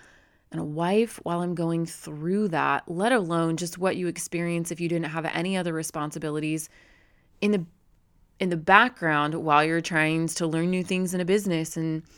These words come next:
so I, I'm actually reading, uh, the book called Dare to Lead by Brené Brown. That's my March book, which if you're not part of our book club, it's totally free and super non-committal <laughs> 'cause,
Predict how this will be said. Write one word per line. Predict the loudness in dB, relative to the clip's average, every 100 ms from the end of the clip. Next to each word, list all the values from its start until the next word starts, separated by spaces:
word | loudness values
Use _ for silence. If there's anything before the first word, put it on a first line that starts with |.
| -20 -20 -20 -20 -20 -10
so | 2 4
I, | 6 6 4 -2
I'm | 2 4
actually | 4 2 -2
reading, | -2 -2 0 0 -2 -4 _ -6
uh, | -4 -4 -6 -8
the | -8
book | -4 -6 -6 -16
called | -8 -6 -6 -4
Dare | -4 -4
to | -6 -6
Lead | -6 -6
by | -6 -6
Brené | -6 -6 -6
Brown. | -6 -6 -6 -4
That's | -6 -6
my | -6
March | -4 -4 -6 -6
book, | -6 -6 -8
which | -8
if | -8 -4
you're | -2
not | -2 -2
part | -4 -2 -2
of | -2
our | -2
book | -4 -8
club, | -6 -2 -2 -2
it's | -6 -6
totally | -4 -2 0 -4
free | -4 -2 0 0 -4 -16 -20 -12 -4
and | 0 0
super | -2 -4 -4 -2
non-committal | -2 0 -2 -2 -2 0 4 4
<laughs> | 4 -2 -4 -8 -4 -4 -2 -6
'cause, | -2 -2 -2